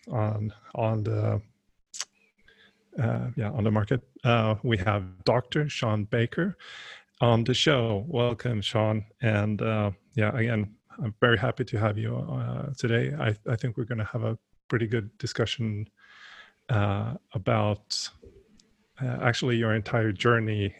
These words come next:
into this. Uh, so before we dive into all the carnivore stuff and so on, the, the thing that I, uh, I would say is mostly interesting for me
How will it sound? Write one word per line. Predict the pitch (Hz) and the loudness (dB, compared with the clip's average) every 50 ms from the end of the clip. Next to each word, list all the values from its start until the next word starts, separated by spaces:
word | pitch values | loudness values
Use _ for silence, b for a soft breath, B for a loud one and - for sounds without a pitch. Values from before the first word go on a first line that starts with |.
| - - - | -14 -2 2
into | 120 113 110 - - 113 | 2 2 2 2 -2 -4
this. | 95 104 113 110 110 - - - - - | -4 -2 -4 -4 -6 -6 -8 -8 -6 -4
Uh, | - 127 127 123 123 123 - B B B B B B B B B B B | -4 -4 -2 -2 -4 -4 -6 B B B B B B B B B B B
so | - - - 113 101 | -10 -4 -2 0 2
before | 113 131 127 123 - - 123 113 | 2 2 0 0 0 2 2 4
we | 107 107 110 107 107 - - - | 4 4 4 2 2 -2 -6 -2
dive | - 113 110 110 | 2 4 4 6
into | 110 110 110 104 - - 123 123 | 6 4 4 2 2 2 2 4
all | 113 120 120 113 | 4 4 4 4
the | 101 113 113 113 110 104 - B B B B B B B B B | 4 2 2 2 2 0 -2 B B B B B B B B B
carnivore | - - - 113 113 107 98 101 104 101 | -2 4 6 6 8 8 8 6 6 6
stuff | 92 - - - - 113 110 104 98 - - - | 4 2 2 4 6 6 6 6 4 0 -2 0
and | 117 107 98 - | 2 2 4 4
so | - 110 110 110 | 4 4 4 4
on, | 107 107 107 104 B B B B - | 4 2 2 0 B B B B -6
the, | - 123 131 | -2 -2 0
the | - 123 113 | 2 2 2
thing | - - 127 117 113 | 4 6 6 6 8
that | 113 110 113 | 8 8 8
I, | 120 120 - - _ _ _ _ _ _ _ _ - | 6 2 0 -6 _ _ _ _ _ _ _ _ -14
uh, | - - 131 131 - _ _ _ - | -12 -12 -12 -12 -14 _ _ _ -6
I | - 117 | -2 0
would | 110 107 107 107 | 0 0 0 -2
say | - - 110 110 110 | -2 -4 -4 -4 -2
is | 113 110 104 - - - - - _ _ - - - _ _ _ _ _ | -4 -4 -4 -6 -6 -8 -10 -12 _ _ -20 -20 -20 _ _ _ _ _
mostly | - 131 131 135 131 - - 127 123 117 | 4 6 6 6 4 2 2 2 2 4
interesting | 110 - - 123 - - - 113 | 2 2 2 0 0 0 -4 -6
for | 104 - 117 | -6 -6 -4
me | 104 104 110 113 113 110 113 | -4 -2 -2 -2 -2 -2 -4